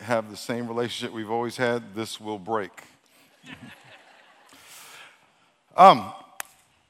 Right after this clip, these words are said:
years ago, years ago, I, when I first got saved, I met a, a, a, a guy who was super positive. You ever been around those people that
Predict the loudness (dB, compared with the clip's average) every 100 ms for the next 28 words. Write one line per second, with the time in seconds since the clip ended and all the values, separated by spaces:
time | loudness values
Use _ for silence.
0 | -20 -20 -20 _ _ _ -4 0 2 2
1 | 0 0 0 2 0 0 -4 -2 2 2
2 | 2 -4 -16 -8 -6 -4 -4 -2 -2 -2
3 | -2 -2 -2 -4 -2 -2 -2 -6 -8 -4
4 | -6 -4 -8 -10 -10 -10 -10 0 6 6
5 | 6 2 -4 -8 -6 -6 -8 -12 _ _
6 | _ -8 -2 -2 -4 -12 -16 -10 -8 -6
7 | -6 -4 -2 -2 -4 -12 0 6 8 6
8 | 2 -8 -8 -8 -10 -20 _ _ _ _
9 | _ _ -8 -6 -4 -2 0 -2 -4 -6
10 | -6 -6 -4 -6